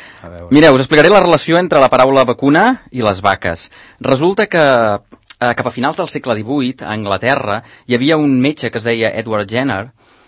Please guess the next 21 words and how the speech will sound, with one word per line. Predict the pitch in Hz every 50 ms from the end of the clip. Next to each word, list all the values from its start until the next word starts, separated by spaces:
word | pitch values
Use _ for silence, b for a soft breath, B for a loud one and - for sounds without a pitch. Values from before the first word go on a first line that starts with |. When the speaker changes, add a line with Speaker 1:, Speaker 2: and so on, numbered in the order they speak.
| b b b _ _
Speaker 2:
que | - 147
era | 165 170
un, | 165 160 156 151 151 139 - -
un | 139 139 139
metge | 135 135 127 - 151
especialitzat | - - 135 - 143 117 113 110 98 117 113 117 127
en | 123 120 113 107 104
grangers, | 104 98 98 101 95 107 120 113 95 92 90 98
en | 95 98
les | 95 92 95
granges, | 110 113 110 107 92 95
és | 90
a | 101
dir, | 101
era | 104 110
un | 113 117
metge | 113 131 139
rural. | 131 110 107 101 92 87 87 85
Anava | 95 95 95 98 -
pel | 107 113 110
camp | 156 156 156 156 165